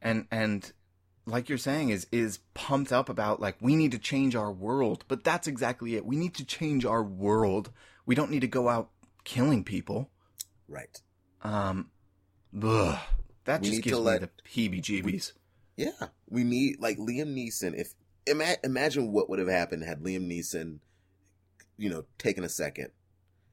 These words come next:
Speaker 2: calmed down, went through the proper channels. Because what if,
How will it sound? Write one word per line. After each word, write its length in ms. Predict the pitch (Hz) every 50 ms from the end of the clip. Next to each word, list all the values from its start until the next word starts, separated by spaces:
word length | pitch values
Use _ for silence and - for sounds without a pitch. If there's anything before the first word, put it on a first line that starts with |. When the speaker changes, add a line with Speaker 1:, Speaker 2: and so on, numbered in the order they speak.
| _ _ -
Speaker 2:
calmed 360 | - 98 90 90 87 87 76
down, 360 | 80 73 69 65 64 64 65 - _ _ _ _ _ _ _ _ _
went 400 | - 85 85 87 98 92 98 95 - _
through 400 | - 90 87 85 80 78 78 71 - -
the 80 | - -
proper 540 | 71 - - - 90 78 78 76 - 78 73
channels. 640 | - - - 85 78 71 67 62 60 60 - - - _ _ _ _
Because 220 | - 107 120 117 95
what 220 | 104 131 165 202 208
if, 280 | 165 120 104 101 -